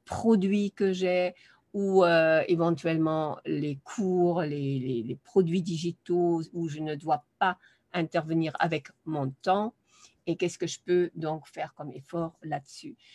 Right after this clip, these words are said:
Et tu peux parfaitement, si par exemple tu organises la, l'année prochaine une retraite, hmm, si tu as déjà la date, euh, et que tu sais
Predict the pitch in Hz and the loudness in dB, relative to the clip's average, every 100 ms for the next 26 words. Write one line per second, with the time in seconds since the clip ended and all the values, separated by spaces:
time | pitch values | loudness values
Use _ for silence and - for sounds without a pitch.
0 | - - - 190 196 202 226 - 254 - | -20 -14 -2 0 0 -4 -6 -2 -2 -2
1 | 226 220 220 220 214 185 196 190 185 202 | -8 -6 -4 -4 -6 -8 -8 -8 -8 -6
2 | 208 190 190 185 170 - 165 170 185 202 | -6 -8 -12 -10 -8 -8 -4 -4 -4 -4
3 | 175 160 - 160 185 160 143 147 185 - | -4 -6 -6 -12 -10 -6 0 2 0 -2
4 | 180 - 180 175 165 165 - 143 139 _ | -10 -4 -4 -2 -4 -6 -6 -8 -8 _
5 | 151 170 294 _ _ _ _ - 175 - | -10 -8 -8 _ _ _ _ -14 -10 -2
6 | 175 170 175 175 175 170 175 175 175 175 | -2 0 0 0 0 2 4 4 2 -2
7 | - 147 143 139 - 151 135 147 - 165 | -8 -4 -2 -4 -4 -8 -8 -10 -10 -10
8 | 151 139 143 | -8 -6 -8